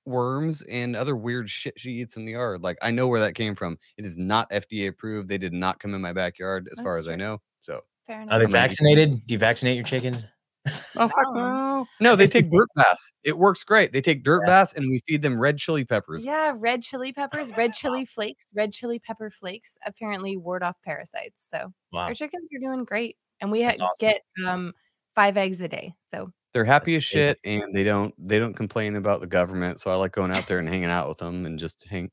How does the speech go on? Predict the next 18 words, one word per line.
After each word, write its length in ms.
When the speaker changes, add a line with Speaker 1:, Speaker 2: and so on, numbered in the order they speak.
Speaker 1:
you 100
know, 200
all 140
they 120
do 160
is 220
a 100
couple 260
sounds. 440
It's 140
so 160
great. 260
Speaker 3:
That's 160
Speaker 1:
Very 80
Speaker 3:
amazing, 220
Speaker 1:
peaceful. 80
Speaker 3:
man. 80
That's, 140